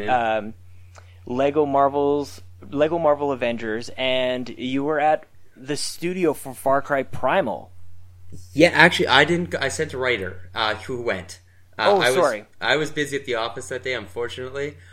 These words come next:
Speaker 1: but no, one of my writers went, which was really cool. He said it was great. Ubisoft just does the best events. I'm
Speaker 2: That's
Speaker 1: actually playing through, uh, Far Cry right now. Uh,
Speaker 2: How
Speaker 1: the
Speaker 2: is
Speaker 1: review
Speaker 2: it?
Speaker 1: should be up soon. I really like it. It's cool. Um,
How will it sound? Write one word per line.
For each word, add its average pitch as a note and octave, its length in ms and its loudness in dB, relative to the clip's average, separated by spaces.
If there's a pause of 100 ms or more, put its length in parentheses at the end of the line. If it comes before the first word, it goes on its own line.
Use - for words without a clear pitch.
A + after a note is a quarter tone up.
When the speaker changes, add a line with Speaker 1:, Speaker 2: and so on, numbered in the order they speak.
(140)
Speaker 1:
but A2+ 120 -6
no, A#2 120 -2
one B2 140 -2
of B2 60 -4
my A#2 60 0
writers G#2+ 400 -4
went, F#2+ 240 -10
which G2 160 -8
was G#2 180 -10
really G#2+ 160 -2
cool. G2 220 -4
He A2+ 140 -4
said B2 160 -4
it A2 40 -4
was F#2+ 140 -8
great. F#2+ 340 -4 (360)
Ubisoft C#3+ 480 -4
just - 180 -10
does A2+ 200 -4
the G2 80 -10
best A2 400 -6
events. F2+ 480 -10 (800)
I'm C#3+ 100 6
Speaker 2:
That's F3 100 0
Speaker 1:
actually C#3+ 300 0
playing C#3 340 -4
through, C3 260 -10 (240)
uh, G#2 160 -2
Far G#2 200 -4
Cry G2 140 -6
right F#2+ 200 -6
now. F#2 260 -10 (480)
Uh, G#2 100 0
Speaker 2:
How E3 120 6
Speaker 1:
the G3 60 4
Speaker 2:
is G3+ 140 0
Speaker 1:
review B2 100 -2
Speaker 2:
it? G2 60 -8
Speaker 1:
should G2+ 100 -6
be G#2 100 0
up G2 140 -4
soon. F#2+ 320 -8 (460)
I G#3 80 2
really E4+ 260 0
like F4 300 -2
it. G2+ 160 0
It's - 140 -6
cool. A#2 540 -2 (140)
Um, C#3 500 -6